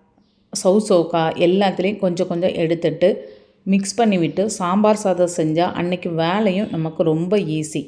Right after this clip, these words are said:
இப்போ எல்லா காய்கறி போட்டு சாம்பார் வச்சாலும் சாதம் தனியா வைக்கணும், கூட்டு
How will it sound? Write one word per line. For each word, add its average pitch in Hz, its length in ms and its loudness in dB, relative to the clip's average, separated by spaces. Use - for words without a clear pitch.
இப்போ - 160 -4
எல்லா 202 280 0
காய்கறி 196 440 2
போட்டு 175 240 0
சாம்பார் 196 580 0
வச்சாலும் 160 560 -4
சாதம் 175 460 0
தனியா 175 320 0
வைக்கணும், 175 460 -4
கூட்டு 220 280 2